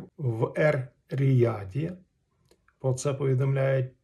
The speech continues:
російські змі. Зустріч буде закритою.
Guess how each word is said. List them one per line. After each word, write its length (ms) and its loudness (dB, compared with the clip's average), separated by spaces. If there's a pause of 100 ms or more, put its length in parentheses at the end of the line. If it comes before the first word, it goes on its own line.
російські 760 0
змі. 440 0
Зустріч 720 -2
буде 540 0 (240)
закритою. 1000 -4